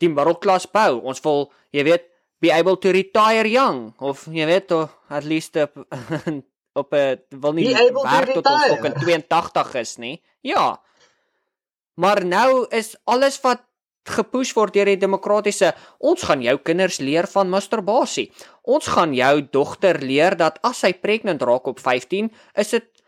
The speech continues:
Speaker 1: kan sy gaan aborsies doen, enige plek.
Speaker 2: Dis
Speaker 1: Jy
Speaker 2: nie
Speaker 1: weet,
Speaker 2: haar
Speaker 1: soos,
Speaker 2: skuld dat
Speaker 1: kom
Speaker 2: sy
Speaker 1: ons
Speaker 2: swanger geraak het, né?
Speaker 1: <clears throat>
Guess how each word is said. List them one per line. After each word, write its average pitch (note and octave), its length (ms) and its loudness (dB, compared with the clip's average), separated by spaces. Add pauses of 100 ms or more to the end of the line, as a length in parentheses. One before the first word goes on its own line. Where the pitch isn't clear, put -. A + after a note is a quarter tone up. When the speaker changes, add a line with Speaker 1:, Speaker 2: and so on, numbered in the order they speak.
(220)
Speaker 1:
kan A3 200 2
sy F3 300 2
gaan G3 440 0
aborsies G3+ 800 0
doen, A#2 260 -4
enige A3 340 0
plek. - 560 -4 (1400)
Speaker 2:
Dis F3 120 0
Speaker 1:
Jy E3 100 0
Speaker 2:
nie - 60 4
Speaker 1:
weet, - 160 4
Speaker 2:
haar C4 140 6
Speaker 1:
soos, A#3 140 -2
Speaker 2:
skuld D3+ 220 0
dat C#3+ 120 2
Speaker 1:
kom B3+ 100 2
Speaker 2:
sy C3 120 4
Speaker 1:
ons B3+ 80 2
Speaker 2:
swanger C#3 360 2
geraak C#3 420 -2
het, C#3+ 160 -6
né? G#3 120 2 (200)
Speaker 1:
<clears throat> E3 260 -4